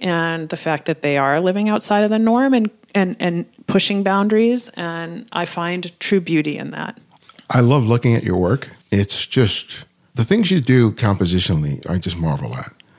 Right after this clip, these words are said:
Speaker 1: Thank you.
Speaker 2: When the stuff that's in, the stuff that you've done with your dad, the stuff that you do with,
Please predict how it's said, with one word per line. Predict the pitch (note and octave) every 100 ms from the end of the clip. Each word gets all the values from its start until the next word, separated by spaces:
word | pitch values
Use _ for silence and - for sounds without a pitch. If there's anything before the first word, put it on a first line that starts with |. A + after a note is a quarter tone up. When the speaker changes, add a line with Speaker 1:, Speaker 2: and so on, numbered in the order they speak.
| -
Speaker 1:
Thank | F3 -
you. | A2
Speaker 2:
When | F#2+
the | F2
stuff | - G2+ F#2+
that's | G2 - - - -
in, | G2+ F2+ F2+ E2 - _ - _
the | -
stuff | - A2+
that | G#2+
you've | F2+
done | D#2+ D#2
with | D#2
your | D2+ D2
dad, | A2 G#2 G2+ F2
the | D#2+
stuff | - E2+ -
that | D2
you | D#2+
do | D2 D#2+
with, | D#2 D#2 - -